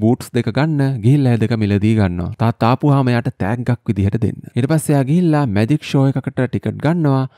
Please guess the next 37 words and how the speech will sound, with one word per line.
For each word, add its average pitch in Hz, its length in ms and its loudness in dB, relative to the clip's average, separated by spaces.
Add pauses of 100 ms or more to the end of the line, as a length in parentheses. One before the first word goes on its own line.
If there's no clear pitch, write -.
(160)
මේ 123 280 2
මැජික් 143 240 0
ෂෝ 139 140 2
එක 120 160 -6
කරන්නේ 135 320 0
අර 123 80 -2
බෙන් 117 340 -2
ඊගල් 127 400 0
කියන 113 240 0 (520)
තාත්තා 127 440 -2
පුතාට 117 480 -2
කියලා 135 240 0
දුන්න 120 320 0
මැජිෂියන් 110 600 0
ඒගොල්ලන්ගේ 101 420 0
නගරෙට 98 400 0
ඇවිල්ලා. - 320 -4 (260)
දෙන්නම 131 360 2
එයාට 123 180 0
කැමති 156 300 0
නිසා 131 260 0
එයා 113 80 0
ටිකට් 107 320 -4
දෙකක් 107 240 0
ගන්නේ. 147 400 0 (320)
එයාටයි 120 480 0
තාත්තටයි 120 560 -2
දෙන්නටම 117 480 0
ගිහිල්ලා 104 240 0
බලන්න 131 480 0
තාත්තා 104 340 0
ආපුවාම. 92 400 -2 (380)
මේ 123 160 2
අතරතුර 180 400 2
හමුදාවේ 135 480 2
නිලධාරියෙක් 135 560 0
එනවා 135 260 0